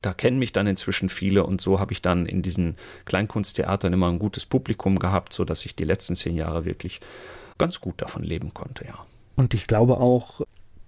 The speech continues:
Speaker 2: wenn ich das so sehe, so ein Sommerloch, das ist natürlich planbar, weil wenn es jedes Jahr wiederkommt, dann weiß ich, okay, ich muss jetzt hier irgendwie im Juli, August ein bisschen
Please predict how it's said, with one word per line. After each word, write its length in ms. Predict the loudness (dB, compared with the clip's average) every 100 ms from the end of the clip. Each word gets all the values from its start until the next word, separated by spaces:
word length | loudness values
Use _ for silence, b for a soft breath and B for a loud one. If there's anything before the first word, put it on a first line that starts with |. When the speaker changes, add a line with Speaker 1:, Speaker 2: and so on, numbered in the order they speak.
| -6 0
Speaker 2:
wenn 120 | 2
ich 100 | 2
das 120 | 2
so 100 | 4
sehe, 240 | 6 6 6
so 100 | 4
ein 80 |
Sommerloch, 460 | 4 6 6 6 4
das 160 | -2 0
ist 100 | 2
natürlich 420 | 4 4 2 2
planbar, 540 | 2 4 4 4 2 -2 B B B
weil 400 | 4 4 4 0 _ 2
wenn 360 | 4 4 2 -4 -8 -8 -4
es 160 | 0 4
jedes 240 | 6 6
Jahr 120 | 4 4
wiederkommt, 500 | 4 2 2 0 4
dann 120 | 4
weiß 240 | 6 4 4
ich, 100 | 2
okay, 360 | 4 4 4
ich 120 | 2 4
muss 140 | 4
jetzt 140 | 6
hier 120 | 6 6
irgendwie 240 | 6 6
im 60 | 8
Juli, 360 | 8 8 8 8
August 380 | 6 6 4 2
ein 40 |
bisschen 440 | 2 4 2 2